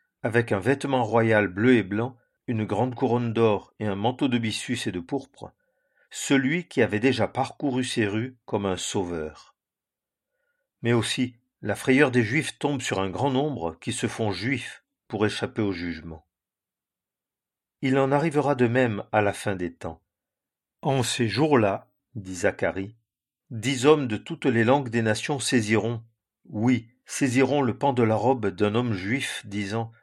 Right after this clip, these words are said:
Nous irons avec vous, car nous avons ouï dire que Dieu est avec vous. »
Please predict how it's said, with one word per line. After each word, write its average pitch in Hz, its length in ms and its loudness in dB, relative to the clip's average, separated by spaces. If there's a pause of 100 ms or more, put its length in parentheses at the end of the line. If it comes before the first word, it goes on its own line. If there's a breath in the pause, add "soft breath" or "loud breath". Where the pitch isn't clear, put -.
(320 soft breath)
Nous 127 260 2
irons 147 300 4
avec 101 260 4
vous, 95 340 -8 (560)
car 127 220 0
nous 127 160 0
avons 135 280 0
ouï 127 200 0
dire 151 320 -2
que - 100 -6
Dieu 110 260 2
est 120 140 2
avec 95 240 -2
vous. » 85 300 -10